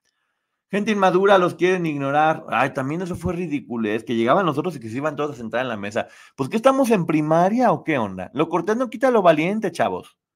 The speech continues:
Y si ustedes piensan que eso hizo sentir mal a los otros, eso lo único que hizo fue hacerlos quedar mal y caer más gordos de lo que ya están cayendo.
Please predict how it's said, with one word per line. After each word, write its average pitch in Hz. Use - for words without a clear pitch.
Y 160
si 147
ustedes 240
piensan 233
que 190
eso 175
hizo 160
sentir 160
mal 180
a 156
los 117
otros, 110
eso 151
lo 170
único 160
que 143
hizo 156
fue 151
hacerlos 151
quedar 127
mal 95
y 80
caer 117
más 143
gordos 131
de 123
lo 107
que 107
ya 113
están 120
cayendo. 120